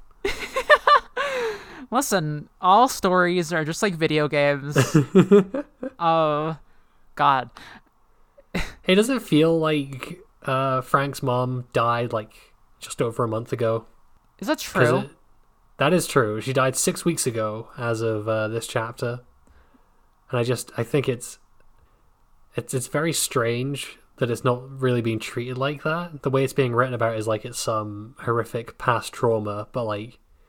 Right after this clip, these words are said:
Speaker 2: she ate an I E D a month ago. <laughs>
Speaker 1: Yeah. Yeah, that's true.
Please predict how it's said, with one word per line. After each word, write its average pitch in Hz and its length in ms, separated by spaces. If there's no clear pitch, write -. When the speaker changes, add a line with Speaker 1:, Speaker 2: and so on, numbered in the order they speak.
Speaker 2:
she 143 280
ate 147 200
an 131 80
I 123 160
E 110 160
D 113 200
a 101 60
month 107 240
ago. 110 420
<laughs> - 60
Speaker 1:
Yeah. 202 440
Yeah, 202 140
that's - 300
true. 175 520